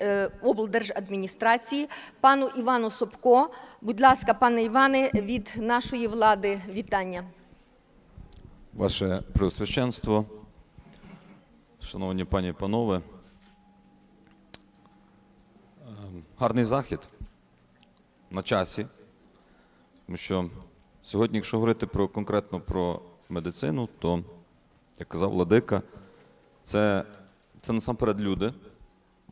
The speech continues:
Speaker 2: але мають бути і технології, і, е, сучасні, е, методики лікування. І, відповідно, виклики ті, які є у нас зараз пов'язані з війною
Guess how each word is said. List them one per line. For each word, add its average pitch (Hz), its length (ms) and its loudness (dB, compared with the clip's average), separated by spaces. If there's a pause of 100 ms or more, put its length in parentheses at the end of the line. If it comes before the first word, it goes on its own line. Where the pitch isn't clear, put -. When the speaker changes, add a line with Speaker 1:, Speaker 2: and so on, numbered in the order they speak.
(400)
Speaker 2:
але 95 220 -2
мають 107 240 -2
бути 104 320 -4
і 90 40 -2
технології, 95 840 -2
і, 80 380 -6 (680)
е, 53 180 -12
сучасні, 82 680 -6 (1000)
е, 80 520 -10 (360)
методики 85 640 -6 (840)
лікування. 101 680 -2 (1500)
І, - 80 -8
відповідно, 101 560 -2
виклики 101 420 -2
ті, 95 200 -4
які 92 240 -4
є 90 200 -2
у 90 80 -2
нас 87 200 -4
зараз 85 320 -2
пов'язані 85 480 -4
з 80 60 -8
війною 98 500 -4